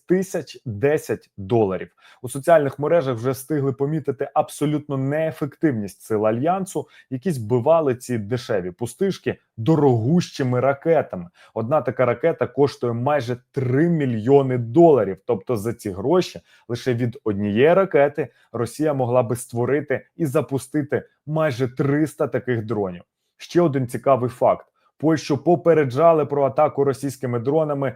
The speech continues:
ще два місяці тому. І це були не просто слова, а факти з реальними доказами. На це звернули увагу військові експерти порталу Defense Express.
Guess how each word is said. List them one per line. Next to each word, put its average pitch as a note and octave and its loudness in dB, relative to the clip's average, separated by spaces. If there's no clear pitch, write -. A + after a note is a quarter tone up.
ще - -2
два C3 2
місяці C3 -4
тому. C#3 -2
І F#2 -6
це - -4
були A#2+ 0
не E3 -2
просто D#3+ 0
слова, C3 2
а - 4
факти C#3 0
з - -6
реальними A#2+ 0
доказами. F#2 -8
На A#2 -4
це D3 -2
звернули B2+ 0
увагу A#2+ 0
військові B2 -2
експерти C3+ -2
порталу B2 0
Defense A#2+ -4
Express. C3 -2